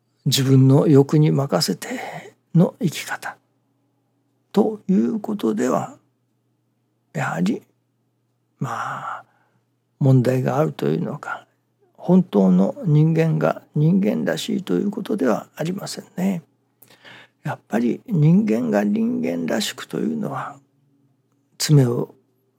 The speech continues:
切り、整え、髪も、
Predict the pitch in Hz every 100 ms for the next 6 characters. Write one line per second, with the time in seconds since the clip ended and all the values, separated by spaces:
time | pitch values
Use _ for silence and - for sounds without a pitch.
0 | _ - 147 135 285 311 _ _ _ _
1 | _ _ _ _ _ - 143 165 147 160
2 | 202 - _ _ _ _ _ _ - -
3 | 147 123 127 196 247